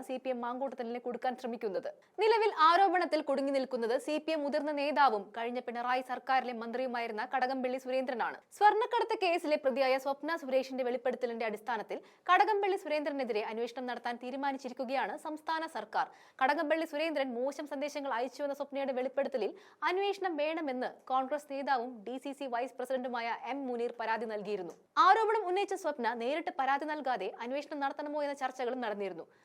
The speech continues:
രാഹുൽ മാങ്കൂട്ടത്തിനെതിരെ വിവിധ പരാതികളിൽ അന്വേഷണം വന്ന സാഹചര്യത്തിലാണ് ഈ പരാതിയും അന്വേഷിക്കുന്നത്. സിറ്റി പോലീസ് കമ്മീഷണറുടെ കീഴിൽ രഹസ്യമായാണ് അന്വേഷണം നടക്കുക. കടകംപള്ളി സുരേന്ദ്രൻ മോശമായി സംസാരിക്കുകയും സമീപിക്കുകയും ചെയ്തുവെന്നായിരുന്നു സ്വപ്ന സുരേഷിന്റെ വെളിപ്പെടുത്തൽ. ഈ വെളിപ്പെടുത്തലിന്റെ അടിസ്ഥാനത്തിൽ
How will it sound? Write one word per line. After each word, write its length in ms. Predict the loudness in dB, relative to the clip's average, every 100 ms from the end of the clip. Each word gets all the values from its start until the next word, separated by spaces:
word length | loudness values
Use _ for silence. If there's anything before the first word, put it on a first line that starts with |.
| _ _ 6
രാഹുൽ 320 | 8 8 4 -2
മാങ്കൂട്ടത്തിനെതിരെ 760 | -2 -2 -4 -4 -4 -2 0 -2 -2
വിവിധ 200 | -4 -4 -2
പരാതികളിൽ 460 | 0 0 0 -4 -4 -8
അന്വേഷണം 360 | -6 -8 -8 -8
വന്ന 120 | -6
സാഹചര്യത്തിലാണ് 640 | -6 -4 -2 -2 0 0 -2 -6
ഈ 20 | -8
പരാതിയും 360 | -4 -4 -4 -6 -6
അന്വേഷിക്കുന്നത്. 560 | -4 -4 -4 -6 -6 -10 -6 -2
സിറ്റി 240 | 4 4 4
പോലീസ് 320 | 2 2 0 0
കമ്മീഷണറുടെ 520 | -2 -2 -4 -4 -4 -4
കീഴിൽ 240 | -4 -2 -4
രഹസ്യമായാണ് 640 | -6 -8 -6 -2 0 0 -2
അന്വേഷണം 340 | -4 -4 -6 -8
നടക്കുക. 280 | -8 -8 -8 -10 _ _
കടകംപള്ളി 480 | 2 4 2 0 0 -2
സുരേന്ദ്രൻ 400 | -2 -2 -2 -4 -4
മോശമായി 420 | -6 -6 -6 -6 -4
സംസാരിക്കുകയും 640 | -6 -2 -4 -4 -4 -4 -6 -2
സമീപിക്കുകയും 540 | -2 -2 -4 -4 -4 -6
ചെയ്തുവെന്നായിരുന്നു 640 | -6 -4 -2 -2 -4 -4 -8
സ്വപ്ന 220 | -8 -8 -6
സുരേഷിന്റെ 320 | -4 -6 -6 -4
വെളിപ്പെടുത്തൽ. 400 | -4 -4 -8 -10 -14 _ 0 6
ഈ 40 | 6
വെളിപ്പെടുത്തലിന്റെ 600 | 8 6 4 2 2 2 2
അടിസ്ഥാനത്തിൽ 500 | 0 0 0 0